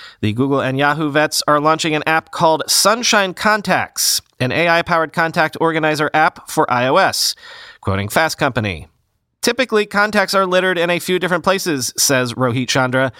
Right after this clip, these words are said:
Sunshine's V P of engineering and a former colleague of Mayer and Munoz Torres's at Yahoo. Quote, "They'll be in your iPhone, they'll be in your email, and maybe Google Contacts, and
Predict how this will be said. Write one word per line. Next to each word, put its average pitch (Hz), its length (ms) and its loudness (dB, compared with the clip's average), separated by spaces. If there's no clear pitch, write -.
Sunshine's 110 500 0
V 117 160 -2
P 120 160 -2
of 110 100 0
engineering 127 540 -2
and 151 140 2
a 160 60 2
former 175 260 0
colleague 196 340 0
of 180 100 -2
Mayer 185 220 2
and 175 160 0
Munoz 180 380 -2
Torres's 175 640 0
at 156 240 0
Yahoo. 143 600 0
Quote, 147 220 2
"They'll 160 180 4
be 180 200 0
in 185 100 0
your 160 140 2
iPhone, 190 640 2
they'll 127 160 0
be 131 180 -2
in 127 100 -2
your 117 160 -2
email, 175 360 2
and 143 120 -2
maybe 143 220 0
Google 135 260 -2
Contacts, 175 640 0
and 120 180 -2